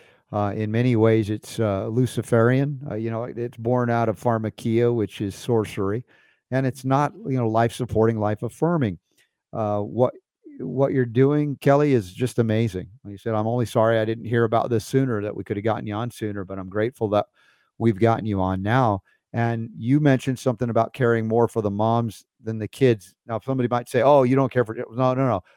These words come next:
What I hear is reality is that when you care for the moms to be this way,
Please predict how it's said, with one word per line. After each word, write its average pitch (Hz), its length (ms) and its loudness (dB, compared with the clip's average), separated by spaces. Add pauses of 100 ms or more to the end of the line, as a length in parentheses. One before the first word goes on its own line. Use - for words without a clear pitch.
What 123 160 6
I 123 160 6
hear 147 320 8
is 117 220 4
reality 117 560 6
is 101 140 -2
that 113 180 2 (340)
when 131 320 0
you 196 140 -2
care 165 240 2
for 151 160 -2
the 135 80 2
moms 123 380 0
to 123 100 -6
be 113 160 0
this 107 240 0
way, 107 360 0